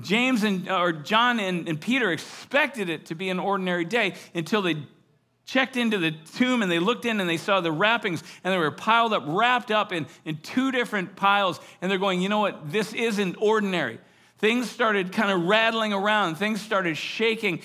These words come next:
and things moved from being just ordinary to being extraordinary.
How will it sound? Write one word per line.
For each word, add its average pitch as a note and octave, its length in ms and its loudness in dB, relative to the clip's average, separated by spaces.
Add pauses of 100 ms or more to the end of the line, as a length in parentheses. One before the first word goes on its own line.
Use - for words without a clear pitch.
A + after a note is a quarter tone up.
(140)
and F3+ 100 -4
things G3 240 0
moved A#3+ 320 2
from G3 260 -2
being G3 200 0
just F3 320 -2
ordinary G#3 720 2 (200)
to F#3 80 2
being F#3 560 -2 (220)
extraordinary. E3 1000 0